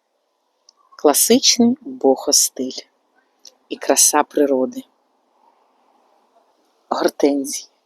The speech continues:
які змінюють свій колір, і морячка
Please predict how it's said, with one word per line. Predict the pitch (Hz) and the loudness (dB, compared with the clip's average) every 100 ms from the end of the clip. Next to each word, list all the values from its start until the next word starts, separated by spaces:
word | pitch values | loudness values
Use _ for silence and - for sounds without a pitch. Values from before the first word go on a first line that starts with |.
| _ - | _ -8
які | 151 - | -6 -2
змінюють | 127 135 151 185 185 | -2 -2 -2 -2 -2
свій | - 160 | -4 -4
колір, | 147 - 190 190 151 - _ _ _ _ _ _ _ _ _ _ _ _ | -4 2 2 2 -6 -14 _ _ _ _ _ _ _ _ _ _ _ _
і | 170 | 0
морячка | 170 156 226 - - - | 4 6 4 2 -8 -14